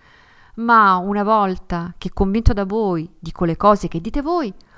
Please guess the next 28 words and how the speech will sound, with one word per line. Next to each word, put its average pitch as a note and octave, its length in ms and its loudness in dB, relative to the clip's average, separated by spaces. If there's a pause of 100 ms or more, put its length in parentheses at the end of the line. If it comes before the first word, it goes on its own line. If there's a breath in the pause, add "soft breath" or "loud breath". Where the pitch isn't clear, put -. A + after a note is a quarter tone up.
(100)
ossia G3 380 -2
che - 160 -10
ciò - 160 0
che E3+ 140 -6
vale F3 280 0
di E3 140 -6
più - 200 -2
consiste F3 500 -4
nell'essere E3+ 480 -4
in F#3+ 100 -6
grado G#3 280 -2
di F#3+ 100 -6
comporre G#3 440 -4
un F#3+ 100 -8
discorso G3+ 460 -10
in F#3+ 80 -10
modo A#3+ 240 -8
perfetto A3+ 500 -10
e G#3 40 -10
recitarlo A3 440 -8
in G3+ 80 -12
tribunale A3 560 -10 (240 loud breath)
o E4+ 120 -2
in F4 120 -4
qualche C#4+ 400 -2
altra C4 340 -4
assemblea, F4 640 -2
allora, G#3 720 -2